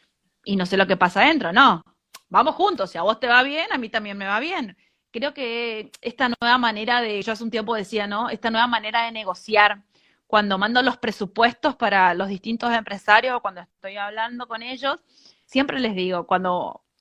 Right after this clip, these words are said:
arreglamos el porcentaje o los honorarios, digo, "¿Te parece bien? ¿Estás de acuerdo? Eh, ¿querés que ajustemos más el precio, el porcentaje?".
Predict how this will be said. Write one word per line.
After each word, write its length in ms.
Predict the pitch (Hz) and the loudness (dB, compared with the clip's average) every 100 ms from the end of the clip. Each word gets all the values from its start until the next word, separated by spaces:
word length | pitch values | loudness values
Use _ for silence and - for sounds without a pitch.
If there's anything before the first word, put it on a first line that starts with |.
| - | 4
arreglamos 680 | 196 196 202 240 269 277 | 4 6 6 6 4 -2
el 220 | 196 185 180 | -6 -8 -8
porcentaje 1120 | 180 180 180 233 247 247 - 214 196 196 170 | -10 -10 0 6 8 6 4 -6 -4 -4 -4
o 320 | 180 180 180 | -2 -2 -4
los 100 | 180 | -6
honorarios, 480 | 196 190 208 254 254 | -8 -4 -2 -2 -6
digo, 340 | 208 190 170 _ _ _ | -8 -6 -8 _ _ _
"¿Te 120 | 180 180 | -14 -4
parece 480 | 170 185 226 240 | -2 -2 -2 -2
bien? 420 | 202 220 247 277 269 | -2 2 2 2 -2
¿Estás 320 | - 247 254 | 2 2 2
de 100 | 240 | 0
acuerdo? 920 | 185 - 208 220 240 240 247 240 214 _ _ _ | 0 2 6 6 6 0 -2 -2 -4 _ _ _
Eh, 560 | - 208 208 196 190 180 - - | -10 -8 -6 -8 -10 -14 -20 -6
¿querés 200 | 202 247 | -4 -2
que 80 | - | -4
ajustemos 580 | 202 - 240 247 247 | -8 -4 -2 0 -2
más 200 | 220 226 226 | -2 -4 -6
el 160 | 196 | -6
precio, 400 | 220 233 254 262 | -2 0 0 -2
el 80 | 202 | -4
porcentaje?". 680 | 202 185 190 190 220 247 | -4 -4 -4 -2 0 -2